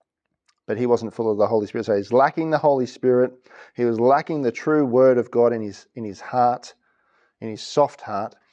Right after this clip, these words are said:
And he was blind to the truth of who Jesus was. And so Jesus, Jesus meets him in his rebellion, on his way to chain people up in Damascus, and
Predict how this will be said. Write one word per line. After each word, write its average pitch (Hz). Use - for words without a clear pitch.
And 117
he 120
was 101
blind 120
to 117
the 98
truth 123
of 113
who 117
Jesus 120
was. 131
And 131
so 131
Jesus, 123
Jesus 127
meets 156
him 151
in 208
his 175
rebellion, 120
on 196
his 170
way 147
to 127
chain 151
people 135
up 127
in 120
Damascus, 113
and 117